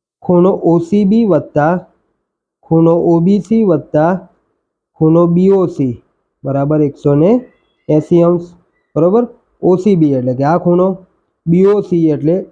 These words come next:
સોરી, ઓ બી સી એટલે આ ખૂણો અને બી ઓ સી એટલે કે આ ખૂણો. ત્રણેય ખૂણાનો સરવાળો કેટલો? એકસો ને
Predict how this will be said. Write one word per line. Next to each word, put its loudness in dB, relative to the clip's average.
સોરી, 0
ઓ 0
બી 0
સી 0
એટલે -2
આ 0
ખૂણો -2
અને 0
બી 2
ઓ 2
સી -2
એટલે -4
કે -4
આ -2
ખૂણો. -2
ત્રણેય -2
ખૂણાનો 0
સરવાળો -2
કેટલો? 0
એકસો -4
ને 0